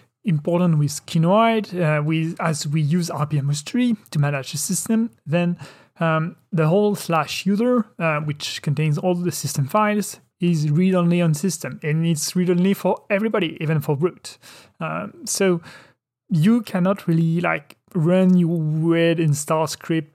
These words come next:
that you downloaded from the internet and expect it to work if it is, um, placing files in slash user, for example. So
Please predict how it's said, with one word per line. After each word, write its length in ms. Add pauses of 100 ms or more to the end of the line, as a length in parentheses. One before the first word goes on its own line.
that 260
you 80
downloaded 520
from 180
the 120
internet 460
and 220
expect 560
it 100
to 100
work 440
if 420 (240)
it 160
is, 380 (380)
um, 480
placing 380
files 460
in 140
slash 380
user, 240
for 160
example. 420 (760)
So 340